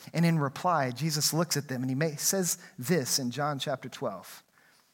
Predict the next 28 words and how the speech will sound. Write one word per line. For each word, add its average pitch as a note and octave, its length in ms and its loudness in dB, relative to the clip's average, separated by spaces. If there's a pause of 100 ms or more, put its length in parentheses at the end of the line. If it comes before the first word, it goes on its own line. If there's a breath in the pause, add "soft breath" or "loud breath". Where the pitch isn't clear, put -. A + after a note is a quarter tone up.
(460 soft breath)
He F3 100 2
says, D#3 280 8
"Well, D3+ 120 4
the D3 120 2
hour F#3+ 300 6
has F3+ 200 4
come B2 440 -2
for C3 140 -6
the C3 80 -4
Son F3 260 2
of D#3+ 100 -2
Man D#3 200 0
to C3 60 -2
be C3 100 -2
glorified." B2 720 -6 (600)
That's D3 200 2
a D#3+ 40 0
reference D#3+ 420 2
to C#3 60 -6
his D#3 200 2
crucifixion. D3+ 680 -2
The G#2+ 60 -6
moment E3+ 500 2 (180 loud breath)
of D3 120 0
his E3 180 4
death E3 280 4
has - 180 -2
come. C3+ 340 -4